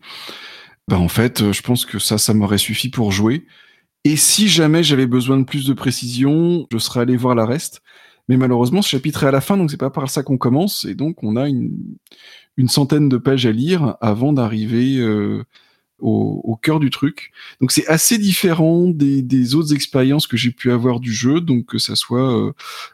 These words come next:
en convention, euh, présentée par, bah, en l'occurrence présentée par l'auteur, mais qui arrive à, à faire tenir une partie sur trois heures. Moi, ma lecture à moi m'a déjà pris plus de trois heures, en fait, des règles.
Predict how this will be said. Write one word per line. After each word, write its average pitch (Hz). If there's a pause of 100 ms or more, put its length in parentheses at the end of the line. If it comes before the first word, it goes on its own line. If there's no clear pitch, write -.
(100)
en 127
convention, 139
euh, 104
présentée 117
par, 98
bah, 87
en 92
l'occurrence 113
présentée 110
par 110
l'auteur, 123
mais 101
qui 98
arrive 113
à, 90 (420)
à 110
faire -
tenir 120
une 104
partie 110
sur -
trois 113
heures. 175
Moi, 110
ma 101
lecture 104
à 92
moi 123
m'a 95
déjà 98
pris -
plus -
de -
trois 104
heures, 135
en 113
fait, 107
des 107
règles. 156